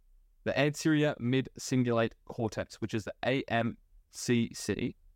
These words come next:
this plays a significant role in motivation and the perception of challenges. It is known as the seat of the will to live and has been associated with various aspects of decision-making and goal pursuit.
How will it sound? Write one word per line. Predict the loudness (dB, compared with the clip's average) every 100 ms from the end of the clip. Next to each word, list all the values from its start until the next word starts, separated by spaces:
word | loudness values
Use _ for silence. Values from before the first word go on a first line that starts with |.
| _ _ -20 _ -20 _ _ -20 _ 0
this | 0
plays | 2 4 4 2
a | -2
significant | -2 -2 -4 0 -2 2
role | 4 4 2
in | 2
motivation | 4 2 0 0 0 0 -4 -6 _
and | 0 0 -4
the | -6
perception | -2 2 2 0 -8
of | -10
challenges. | 0 2 4 0 -6 -4
It |
is | 0
known | 2 2 2
as | -2
the | -8 -14 -16
seat | 0 0 0 -6 _
of | -2 2
the | 0
will | 4 2
to | 0 -4
live | -2 -4 -6 _ _ _ _
and | -4
has | 0 0
been | 2 0 0
associated | -6 0 0 2 0 2
with | 0
various | 0 2 4 2 -2
aspects | -6 -2 -4 0
of | -2 -2
decision-making | -2 0 2 2 0 -2 -2
and | -2 2
goal | 0
pursuit. | 0 -6 -4